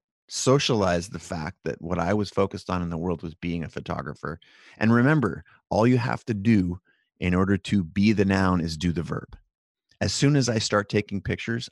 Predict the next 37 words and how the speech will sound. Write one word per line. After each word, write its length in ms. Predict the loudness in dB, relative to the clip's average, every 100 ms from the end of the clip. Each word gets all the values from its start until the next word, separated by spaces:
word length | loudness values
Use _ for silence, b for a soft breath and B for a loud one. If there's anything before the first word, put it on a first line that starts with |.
| -4
I 120 | 0
am 120 | 0
a 40 | 0
photographer. 600 | -4 -4 -4 -6 -6 -8 B B
As 100 | -4
soon 120 | 0
as 120 | 0 0
you 60 |
start 440 | -4 -2 0 0 2
building 340 | 2 2 2
a 60 | 2
business, 460 | 0 -2 -4 -4 -8 -6
you 140 | 0
are 120 | 2 2
an 60 |
entrepreneur. 460 | 0 -4 -6 -6 -6 -12 B -10
As 60 |
soon 120 | -4
as 120 | -2 -2
you 60 |
start 400 | -6 -2 0 0
playing 260 | 2 2 2
the 80 | 0
piano, 420 | -2 -2 -2 -4
you 160 | -2 0
are 60 | 2
a 40 |
musician. 540 | 0 -2 -6 -8 -10 -12 B B
As 80 | -8
soon 120 | -2
as 120 | -2 -2
you 80 |
start, 420 | -4 0 2 2 0 b b b _ _ _ _ _ _ -4
you 120 | -2
get 220 | 0 -4
the 60 | -6
point, 340 | 0 2 2